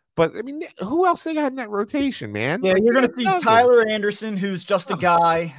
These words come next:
Speaker 2: five two five,
Speaker 1: stinks.
Speaker 2: five three five E R A, and then you see Reed
Speaker 1: Yeah.
Speaker 2: Detmers, who is just a guy, three and ten, five oh three
Speaker 1: Yeah.
Speaker 2: E R A. So,
Speaker 1: Uh, yeah,
Speaker 2: Phillies
Speaker 1: I mean,
Speaker 2: have
Speaker 1: I
Speaker 2: an
Speaker 1: know
Speaker 2: opportunity here to take
Speaker 1: Yeah, I
Speaker 2: advantage.
Speaker 1: know he threw, he threw a no-hitter last year. Uh, that's great. <laughs> Like, come on, man.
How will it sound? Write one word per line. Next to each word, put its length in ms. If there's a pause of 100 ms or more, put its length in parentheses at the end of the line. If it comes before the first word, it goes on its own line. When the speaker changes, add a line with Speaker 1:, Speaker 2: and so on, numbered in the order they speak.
(180)
Speaker 2:
five 260
two 220
five, 200
Speaker 1:
stinks. 200
Speaker 2:
five 240
three 180
five 340
E 100
R 200
A, 240
and 100
then 120
you 80
see 160
Reed 220 (100)
Speaker 1:
Yeah. 160
Speaker 2:
Detmers, 340
who 220
is 180
just 300
a 20
guy, 320
three 300
and 120
ten, 320
five 300
oh 80 (140)
three 160
Speaker 1:
Yeah. 160
Speaker 2:
E 20
R 160
A. 160
So, 340
Speaker 1:
Uh, 160 (380)
yeah, 80
Speaker 2:
Phillies 60
Speaker 1:
I 100
mean, 0
Speaker 2:
have 120
Speaker 1:
I 80
Speaker 2:
an 80
Speaker 1:
know 100
Speaker 2:
opportunity 640
here 220
to 180
take 200
Speaker 1:
Yeah, 160
I 100
Speaker 2:
advantage. 40
Speaker 1:
know 120
he 100
threw, 240 (180)
he 140
threw 160
a 40
no-hitter 380
last 260
year. 280
Uh, 200
that's 200
great. 200 (360)
<laughs> 80 (760)
Like, 200
come 180
on, 300
man. 340